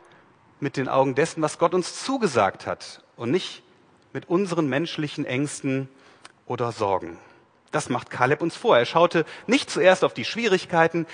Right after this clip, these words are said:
was vielleicht alles bei diesem Einzug in das verheißene Land in die Hose gehen könnte. Nein, er schaute mit den Augen der Verheißung, was Gott ihnen zugesagt hatte. Er vertraute Gott vollkommen und er war Gott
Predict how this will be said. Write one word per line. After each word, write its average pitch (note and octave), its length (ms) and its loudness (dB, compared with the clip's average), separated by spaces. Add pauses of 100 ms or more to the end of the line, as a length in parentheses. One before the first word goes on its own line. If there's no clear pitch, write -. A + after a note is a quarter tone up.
(280)
was C3 220 0
vielleicht A#2+ 340 2
alles C#3+ 240 4
bei B2 140 6
diesem A#2+ 400 -2
Einzug C#3 420 -2
in B2 80 -4
das B2 140 -2
verheißene B2 360 0
Land A#2+ 160 4
in C3 80 -8
die B2+ 100 -4
Hose F#3+ 280 2
gehen D#3+ 280 2
könnte. D3+ 520 2 (1000)
Nein, C#3 320 0
er C3+ 100 -2
schaute B2+ 600 0 (560)
mit A#2+ 160 -12
den A#2 80 -8
Augen A2+ 220 -2
der G#2 100 -2
Verheißung, C3+ 520 -4
was - 180 -8
Gott C#3 240 0
ihnen A#2+ 240 -4
zugesagt G2+ 680 -6
hatte. - 220 -12 (240)
Er D3 140 0
vertraute E3 580 2
Gott D3+ 240 2
vollkommen D#3 540 2 (360)
und G3+ 280 0
er D#3+ 180 4
war D3+ 160 6
Gott - 440 -2